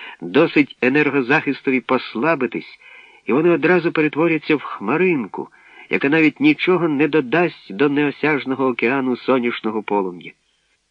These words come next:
«Нова інформація для науки Ра», зауважив керівний робот. «Треба переглянути всі гіпотези про походження системи і галактики».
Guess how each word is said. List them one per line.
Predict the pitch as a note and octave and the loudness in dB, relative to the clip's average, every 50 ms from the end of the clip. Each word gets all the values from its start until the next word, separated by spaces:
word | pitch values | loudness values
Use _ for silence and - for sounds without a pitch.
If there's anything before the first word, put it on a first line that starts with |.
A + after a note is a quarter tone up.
| _ _ _ _ _ - | _ _ _ _ _ -20
«Нова | - F#2 G2 G2 G2+ F2+ G#2+ A#2+ C3 | -12 -6 -4 -2 0 0 2 2 2
інформація | C3+ C3+ B2+ - C#3 B2+ A#2+ B2 B2+ C3+ C3 A2+ - - C3+ B2+ | 2 0 0 -2 -2 0 0 0 0 0 -2 -2 -2 -2 -2 -2
для | A2+ G2 G#2 A#2+ A#2+ | 0 0 0 0 2
науки | B2 B2+ B2+ C3 C#3 C3+ - - C3 B2+ B2 | 2 2 2 2 2 0 0 0 2 2 4
Ра», | B2 C#3 B2+ F#2+ - - _ _ _ _ _ _ _ _ _ _ _ _ - | 4 2 2 0 -2 -6 _ _ _ _ _ _ _ _ _ _ _ _ -18
зауважив | F2+ F2+ G#2 A2 G#2 G#2 A2 G#2 G2 G#2+ G2 | -8 -2 0 0 2 2 0 0 0 -2 -4
керівний | F2+ - G2+ G2+ G2 G#2 A2 A2 | -4 -2 -2 -2 -2 -2 -2 0
робот. | A2 A#2 A2+ G2 E2+ D#2+ - - - - - _ - | 0 0 0 0 -2 -6 -10 -12 -18 -20 -20 _ -6
«Треба | - F2+ G#2+ A2+ B2+ B2+ | -2 0 0 2 2 0
переглянути | A2 - B2+ C3 A2+ A2 B2 C3+ C3+ C3+ C3+ - C#3 | 2 2 2 2 2 2 2 2 2 2 2 2 0
всі | B2 - - - C3+ C3+ | 0 0 0 0 2 2
гіпотези | A#2 C3+ B2 - - C3 C#3+ C#3 - D3 B2 C#3 C#3+ | 2 2 0 2 2 2 4 4 2 0 0 0 0
про | A#2+ - C3 A#2+ | 0 0 -2 -2
походження | - B2+ - B2+ C3 C3+ A#2+ B2+ C3+ C3 C3 B2+ | 0 0 2 2 2 2 2 0 0 2 0 -2
системи | - - C3 B2 A#2 - - - A#2+ B2 C3 C3 C3+ C3+ B2+ A#2+ - - - - - - | -2 -2 -2 -2 -2 -4 -6 -2 0 0 2 2 2 0 0 -2 -4 -8 -20 -20 -10 -2
і | - A#2 B2+ | 0 0 2
галактики». | G#2+ A2+ B2+ A#2+ B2 B2 A2 - - - G#2 F#2 - F#2+ D#2+ C#2+ | 2 2 2 2 2 0 0 -2 -4 -6 -6 -4 -2 -4 -4 -4